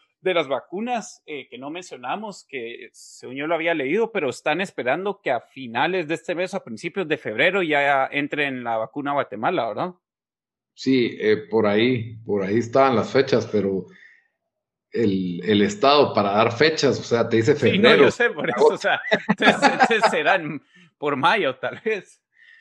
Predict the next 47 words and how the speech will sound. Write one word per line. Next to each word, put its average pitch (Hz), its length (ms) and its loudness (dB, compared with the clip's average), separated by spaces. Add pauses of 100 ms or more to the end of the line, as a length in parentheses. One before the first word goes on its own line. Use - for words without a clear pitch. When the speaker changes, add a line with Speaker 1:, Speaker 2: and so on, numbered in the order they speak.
(200)
Speaker 1:
Pero 202 160 8
en 190 60 10
Speaker 2:
Sí. 190 40 2
Speaker 1:
México 277 400 0
ya 226 120 4
están 208 240 0
vacunando 196 600 0
y 151 80 0
sé 190 160 -8
que - 80 -6
en 175 60 -2
otros 185 240 -4
Speaker 2:
Ya. 127 160 8
Speaker 1:
países, - 480 -10
creo 185 120 -2
que - 80 -8
en 170 60 -6
Costa 131 340 -6
Rica 180 1040 -2
y 117 140 -10
no 123 160 -8
sé 151 160 -12
si 156 120 -12
otros 151 280 -12
países, 120 560 -10
me 127 180 -12
imagino 151 160 -8
otros 170 220 -14
países 143 260 -12
latinoamericanos, 123 760 -12
pero 107 140 -20
no, 113 160 -16
no, 123 340 -16
no 117 220 -16
he 123 40 -14
leído, 135 340 -10
pero 117 160 -14
sé - 180 -18
que - 80 -16
en 131 80 -10
esos 127 240 -14
dos 139 140 -10
ya 139 80 -8
están 117 280 -14
vacunando, 120 500 -12
así 113 140 -14
que 107 220 -18